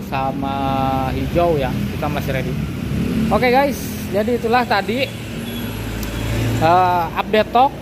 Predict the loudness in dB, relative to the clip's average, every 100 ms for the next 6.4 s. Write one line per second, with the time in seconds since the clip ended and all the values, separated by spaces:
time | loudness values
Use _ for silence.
0 | -12 -10 -4 -4 -2 -2 -2 -4 -2 -2
1 | 0 -2 0 0 0 -2 -2 0 0 0
2 | -2 0 2 2 2 0 -2 -2 -2 0
3 | 0 -2 -2 0 0 0 0 -2 -2 -2
4 | -2 -2 -4 -4 -4 -2 -2 0 4 4
5 | 4 2 0 0 0 2 0 0 -2 -2
6 | 0 0 0